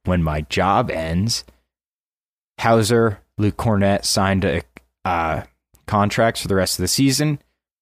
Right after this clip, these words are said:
Think it makes sense. We'll see if we can find Hauser a position on defense, 'cause he obviously has an offensive role. So one out of two, we're halfway there with Sam.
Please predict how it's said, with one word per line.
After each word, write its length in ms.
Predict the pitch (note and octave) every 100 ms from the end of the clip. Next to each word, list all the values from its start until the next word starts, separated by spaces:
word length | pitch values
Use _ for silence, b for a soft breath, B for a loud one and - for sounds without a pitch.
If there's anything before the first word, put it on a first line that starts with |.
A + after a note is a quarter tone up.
| -
Think 140 | A2
it 80 | G2+
makes 240 | G#2 F#2+
sense. 500 | - A#2 B2 - -
We'll 120 | - G2+
see 200 | - B2+
if 120 | -
we 80 | A#2+
can 140 | G#2+
find 320 | - G2+ G2+
Hauser 380 | F2+ G2+ G2+ G#2+
a 40 |
position 420 | G2 G2+ F#2+ - G2
on 140 | E2+
defense, 500 | D#2+ A2+ C3 C3 C3
'cause 200 | - F2+
he 60 | F#2
obviously 440 | F2+ E2+ E2+ F#2+
has 180 | F2+ E2+
an 60 | E2+
offensive 580 | F2 E2+ G#2+ A2+ C#3 C3+
role. 280 | C#3 D3+ E3
So 240 | - F#2
one 260 | F2 G2+ G#2+
out 160 | A2
of 80 | A2
two, 260 | - B2 C#3+
we're 120 | A2
halfway 440 | G#2+ G#2+ - C3
there 240 | C3 B2+ C3
with 120 | B2
Sam. 420 | - B2+ C3 D3+